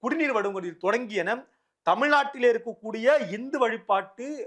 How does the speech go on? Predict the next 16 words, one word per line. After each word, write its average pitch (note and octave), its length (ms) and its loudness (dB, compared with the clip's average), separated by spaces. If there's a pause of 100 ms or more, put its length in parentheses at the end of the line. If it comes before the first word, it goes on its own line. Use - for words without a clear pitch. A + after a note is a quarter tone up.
(160)
நம்பிக்கையுள்ள A3 720 -4
மக்கள் G#3 300 -4
மீது F3 260 -12 (540)
இஸ்லாமிய C#4 440 0
மக்கள் A3 420 -6
பெரும் A#3 380 -6
உறுதுணையாக F#3+ 480 -4
நிற்கிறார்கள். E3 500 -2
அந்த B3 240 2
வகையிலே B3+ 440 2 (680)
கேரளாவில் C#4+ 580 4
கூட A3+ 160 0 (380)
தற்போது G3 380 -6
இது E3 160 -10
கார்த்திகை G3+ 500 0
மாசம், F3 400 -6